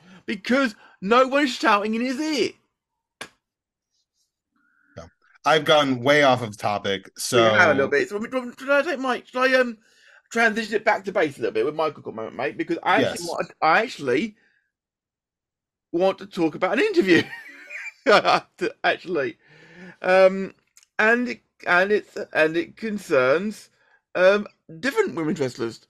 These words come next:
Speaker 1: to be fair. Um, but first, I want to talk about myself. If that's okay. This is, it'll make sense, don't worry. Um, I used to have a little podcast, Ryan, didn't I?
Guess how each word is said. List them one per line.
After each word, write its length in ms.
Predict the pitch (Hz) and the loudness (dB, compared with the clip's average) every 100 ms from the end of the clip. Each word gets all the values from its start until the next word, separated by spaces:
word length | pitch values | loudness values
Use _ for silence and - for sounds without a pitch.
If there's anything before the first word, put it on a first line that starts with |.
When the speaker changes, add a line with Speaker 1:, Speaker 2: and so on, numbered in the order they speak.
| _ - | _ -12
Speaker 1:
to 80 | |
be 60 | 139 | -10
fair. 360 | 127 110 92 _ _ _ _ _ - | -4 -4 -4 _ _ _ _ _ -2
Um, 560 | 160 165 165 160 156 _ _ _ _ _ _ _ _ | 2 4 2 -4 -12 _ _ _ _ _ _ _ _
but 140 | 175 160 | -6 -4
first, 420 | 240 240 165 - - | -2 0 0 -2 -6
I 40 | |
want 240 | 143 143 165 | -4 -4 -4
to 60 | |
talk 100 | 147 | -4
about 80 | 120 | -4
myself. 500 | 113 131 82 - - _ _ _ _ _ _ _ _ _ _ _ _ _ _ _ _ - | -4 -8 -8 -10 -16 _ _ _ _ _ _ _ _ _ _ _ _ _ _ _ _ -12
If 100 | 147 | -10
that's 160 | 104 117 | -10 -14
okay. 300 | 113 110 87 _ _ _ _ _ _ _ | -12 -12 -14 _ _ _ _ _ _ _
This 120 | 190 208 | -16 -12
is, 40 | - | -6
it'll 140 | 196 | -2
make 220 | 185 202 - | 0 -2 -2
sense, 260 | 107 104 | -8 -8
don't 140 | 135 101 | -14 -12
worry. 180 | 71 - _ _ _ _ _ _ _ _ - | -14 -16 _ _ _ _ _ _ _ _ -4
Um, 440 | 147 151 151 147 _ _ _ _ _ _ _ _ _ _ _ _ _ _ _ _ _ - | 0 2 0 -6 _ _ _ _ _ _ _ _ _ _ _ _ _ _ _ _ _ 0
I 60 | |
used 140 | 302 320 | 0 0
to 40 | |
have 80 | 277 | 0
a 40 | |
little 160 | 208 170 | 2 0
podcast, 680 | - 175 156 - 90 65 - _ | 0 0 0 -4 -4 -6 -14 _
Ryan, 260 | 120 87 104 | -8 -6 -6
didn't 240 | 143 123 | -10 -10
I? 160 | 73 | -12